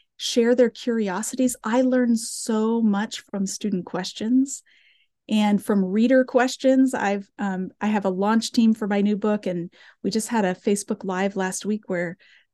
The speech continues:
launch team members could ask me questions about the first three chapters. And it, I just learned so much from the way people ask questions. It,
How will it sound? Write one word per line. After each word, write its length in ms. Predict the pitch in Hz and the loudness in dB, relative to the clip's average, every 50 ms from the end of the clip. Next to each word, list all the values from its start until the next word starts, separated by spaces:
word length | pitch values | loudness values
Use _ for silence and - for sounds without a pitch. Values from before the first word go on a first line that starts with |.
| _ _ - - | _ _ -14 -6
launch 300 | - 202 208 208 - - | -2 -2 -2 -2 -2 -2
team 180 | - - 220 202 | 0 2 2 2
members 300 | 190 190 190 196 202 - | 2 2 0 -2 -2 -4
could 160 | - 202 - - - | -4 -6 -6 -6 -6
ask 280 | 185 185 196 - - | -6 -6 -6 -6 -4
me 100 | - 202 | -4 -4
questions 460 | 196 - - 196 190 - - 214 202 196 | -4 -4 -6 -6 -6 -4 -4 -2 -2 -2
about 220 | 190 180 175 - | -2 -4 -6 -6
the 60 | 196 | -10
first 300 | 185 - 190 190 - - | -8 -8 -8 -8 -8 -8
three 160 | - 190 180 | -8 -8 -8
chapters. 640 | 175 - - 190 180 - - - 262 285 294 285 285 - _ _ _ _ _ _ _ _ _ _ _ _ _ _ _ _ | -8 -8 -8 -10 -10 -6 -4 -2 -2 0 -2 -4 -6 -10 _ _ _ _ _ _ _ _ _ _ _ _ _ _ _ _
And 180 | - 226 214 - - | -2 -2 -2 0 0
it, 200 | 254 262 - _ _ _ _ - | 0 0 0 _ _ _ _ 0
I 220 | 226 240 247 233 - | 4 4 4 4 0
just 260 | - - 381 466 - - | -2 -2 -2 -2 0 0
learned 440 | 214 190 208 233 262 294 302 277 | 2 2 4 6 8 8 8 8
so 300 | 254 - - 269 262 269 | 6 4 2 4 6 6
much 360 | 240 208 202 247 - - - - | 6 6 4 2 -2 -4 -8 -6
from 180 | - 202 196 | -4 -2 -2
the 120 | 185 185 175 | -2 -2 0
way 180 | 180 190 202 | 0 0 0
people 300 | 208 - 233 208 - - - | 0 0 -2 -2 -2 -6 -6
ask 260 | - 180 180 - - | -6 -8 -8 -8 -6
questions. 500 | - - 294 294 - - 208 185 185 175 | -4 -4 -4 -4 -2 -2 -2 -2 0 -2
It, 160 | 196 - | -4 -4